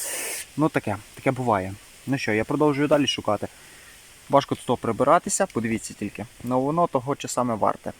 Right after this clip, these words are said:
Рано чи пізно мусить прострельнути, повірте. Тобто,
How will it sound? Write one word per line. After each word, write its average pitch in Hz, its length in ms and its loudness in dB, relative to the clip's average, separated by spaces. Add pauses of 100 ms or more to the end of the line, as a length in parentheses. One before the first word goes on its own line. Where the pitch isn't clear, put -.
(180)
Рано 139 260 2
чи 131 140 -4
пізно 131 300 -2
мусить 117 420 0
прострельнути, - 720 -4 (300)
повірте. 107 440 -4 (560)
Тобто, 113 520 -2